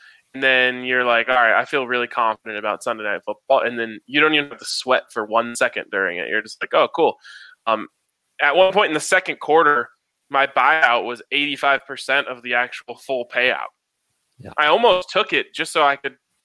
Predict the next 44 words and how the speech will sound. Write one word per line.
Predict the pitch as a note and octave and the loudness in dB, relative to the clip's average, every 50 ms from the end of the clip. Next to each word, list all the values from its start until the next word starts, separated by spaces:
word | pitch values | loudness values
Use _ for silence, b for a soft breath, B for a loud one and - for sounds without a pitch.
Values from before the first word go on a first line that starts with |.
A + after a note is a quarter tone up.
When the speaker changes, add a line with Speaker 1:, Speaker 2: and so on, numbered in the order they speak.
| _ _ | _ _
Speaker 1:
play | - C#3 C#3+ C#3+ C#3+ C#3+ | -4 -2 0 0 0 0
the | C3 B2+ | -2 -2
rest | A#2+ B2+ C3+ C#3 - - | 0 0 0 0 -2 -6
of | C#3+ B2 | -10 -10
the | B2 A#2 | -12 -10
game. | A2 A2+ A#2+ C3+ C#3 A2+ D#2 D2 | -6 -4 -4 -4 -4 -4 -8 -8
Like, | G2+ G2+ G2+ | -6 -4 0
I | G#2+ A2+ A#2 | 0 0 0
was | A#2 A#2 | 0 -2
almost | B2+ C3+ C3+ C3 B2 - | -4 -4 -4 -6 -8 -10
just | B2 - | -8 -6
like, | A#2+ A2 C3 | -4 -2 0
"I | D3+ | 0
might | E3 D#3+ D#3+ D3 | 0 0 -2 -2
just, | - - - B B B B B B B - | -4 -10 -18 B B B B B B B 0
might | E3 D#3 | 0 0
just | - - - - | -2 -6 -6 -2
take | - C#3 D#3 D3+ | -2 -2 -2 -2
this | - B2+ B2+ B2+ | -2 -4 -4 -4
and | A2+ A2+ A2+ A#2+ | -6 -8 -8 -8
then | A#2+ A#2 A2+ - | -8 -8 -8 -6
throw | - C#3 C3+ C3 | -4 -2 -2 -2
some | - C#3 | -4 -6
of | B2+ A#2 | -6 -6
the | A2 - _ _ - | -8 -10 _ _ -2
profits | B2+ C#3 C#3+ - B2 - - | -2 -2 0 -2 -6 -4 -4
on, | A2+ G#2+ A2 A2 | -4 -4 -4 -4
like, | G#2+ G#2+ - | -6 -8 -10
some | A#2 A2+ - | -14 -10 -4
third | - B2+ B2+ B2 A2+ | -2 -2 -2 -2 -4
quarter | - - A#2+ A#2+ C3+ C3+ B2 A2 G#2 | -4 -2 0 2 4 4 2 2 0
bets | - G#2+ G2 - - - | -2 -2 -2 -2 -6 -10
or | G#2+ | -14
something | - - - G#2 - G#2 G#2 | -14 -14 -16 -12 -10 -10 -8
like | G2+ F#2 G2 - | -8 -10 -8 -6
that." | F#2+ F#2+ F#2 - - B B B B B B B _ | -4 -4 -4 -6 -8 B B B B B B B _
Um, | - G2 G2 F#2 F2+ F#2+ F#2 F2+ F#2+ - _ _ _ _ _ _ _ - | -4 -2 0 0 0 0 -2 -4 -8 -14 _ _ _ _ _ _ _ -4
I | A#2 | -4
didn't | A#2+ - G#2+ G#2 | -2 -2 -2 -2
end | F#2+ F#2 F2+ | -2 -2 -4
up | F2 - | -6 -6
doing | - E2 D#2+ E2+ F2+ | -6 -6 -6 -4 -4
it. | F2 A1+ A1 - | -4 -6 -6 -6
Just, | - F#2+ - - | -8 -10 -10 -10